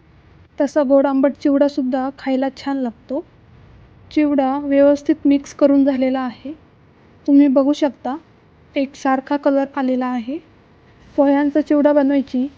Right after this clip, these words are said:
ही खूप साधी सरळ रेसिपी आहे. अशाच सोप्या पद्धतीने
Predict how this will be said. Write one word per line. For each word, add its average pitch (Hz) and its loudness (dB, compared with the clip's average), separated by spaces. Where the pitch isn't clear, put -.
ही 277 2
खूप - -2
साधी 269 0
सरळ 277 2
रेसिपी 269 -2
आहे. 247 -8
अशाच 294 0
सोप्या 302 4
पद्धतीने 277 2